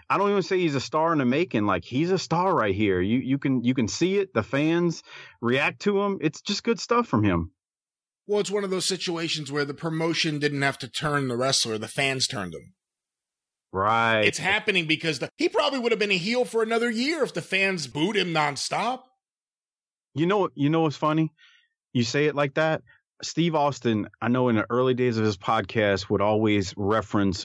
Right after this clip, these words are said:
Speaker 1: organic, you know, things being organic. And this is a, Duggan in Mid-South, eighty-two, eighty-three, is a perfect example of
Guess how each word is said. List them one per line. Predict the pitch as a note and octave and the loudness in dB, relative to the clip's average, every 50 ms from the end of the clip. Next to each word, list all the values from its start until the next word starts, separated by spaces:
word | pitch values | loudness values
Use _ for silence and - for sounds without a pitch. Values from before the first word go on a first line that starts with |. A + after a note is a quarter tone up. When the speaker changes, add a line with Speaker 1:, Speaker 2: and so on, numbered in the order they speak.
| - - | -4 -2
Speaker 1:
organic, | A2+ G#2 F2 E2+ G#2 G#2 G2+ G2 F2+ F2+ E2 - - | -2 0 0 2 2 2 4 4 2 0 0 -4 -4
you | - A2+ | -2 0
know, | G#2 F2+ | 0 0
things | E2+ - A#2 A2+ G2+ | 0 0 0 0 0
being | F#2 G#2+ A2 G#2+ | 0 0 2 2
organic. | G#2 G2 F#2 F#2+ G#2 G#2+ A2+ B2 C3 - - _ - - - - - - - _ _ - | 2 2 2 2 2 2 2 0 0 -2 -6 _ -20 -20 -20 -20 -20 -20 -20 _ _ -2
And | B2+ B2+ A#2+ A#2 A2+ G#2+ G#2 G2+ F2+ G2 - _ _ - | 0 2 2 2 4 4 2 0 0 -4 -10 _ _ -4
this | - B2+ D3 D3 C#3 | -2 0 0 2 2
is | E3 D#3 C#3 | 0 2 2
a, | C3+ A#2+ F#2+ E2+ | 2 0 0 -2
Duggan | G2+ F#2+ C3+ C3+ D3 D#3 E3 F3+ F3+ E3+ | -2 0 0 2 2 2 0 0 2 2
in | C#3 B2+ | 2 4
Mid-South, | B2 B2+ C3 B2+ B2 - - A#2+ A2 G2 F#2 F#2+ - - _ _ _ _ - | 4 2 2 0 -2 -2 0 0 2 2 0 -2 -6 -10 _ _ _ _ -4
eighty-two, | A#2 A#2 B2+ B2+ A#2+ - - - B2+ B2+ B2+ | 0 0 0 0 0 -2 -2 0 0 2 2
eighty-three, | B2 B2 A#2+ A2+ - C3 B2+ C3+ C#3 C3+ C3+ C3+ | 2 2 2 0 0 0 0 2 2 0 0 0
is | - A#2 G2 | 0 0 0
a | G#2 | 0
perfect | F#2 - - - B2 B2 - B2+ A#2 A#2 | -2 -2 -2 -2 0 0 0 0 2 2
example | A2+ G#2 F#2+ G#2 G#2+ G#2+ G#2 F#2+ F2+ F#2+ F2 F2 - - | 0 0 0 0 2 2 2 0 0 0 0 0 0 -2
of | G#2 G#2 G2 F#2+ F#2 F2+ F2 | 0 0 2 2 2 2 0